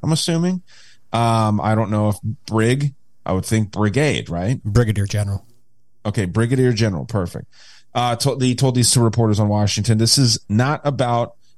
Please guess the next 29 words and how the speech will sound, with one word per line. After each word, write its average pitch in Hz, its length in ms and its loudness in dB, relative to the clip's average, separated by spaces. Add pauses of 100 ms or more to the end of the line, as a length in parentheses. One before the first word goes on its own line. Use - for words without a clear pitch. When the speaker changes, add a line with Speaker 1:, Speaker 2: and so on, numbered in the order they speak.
Speaker 1:
the 113 100 -4
counteroffensive 117 840 2
that 101 140 0
they're 95 100 -2
conducting 92 640 0
right 85 280 -4
now." 78 340 -6 (540)
So 123 140 0
this 123 220 2
is 117 220 -2
long-term 117 720 0
stuff. - 400 -4
This 95 240 2
is, 95 240 2
in, 107 280 2
in 107 160 2
his 107 200 4
own 98 200 0
words, 98 360 0
this - 220 -2
is - 60 -10
gonna 82 180 -4
be 87 140 -4
going 85 220 -2
on 82 140 -4
for 90 140 -4
a 87 40 -2
long 78 200 -4
time. 85 340 -2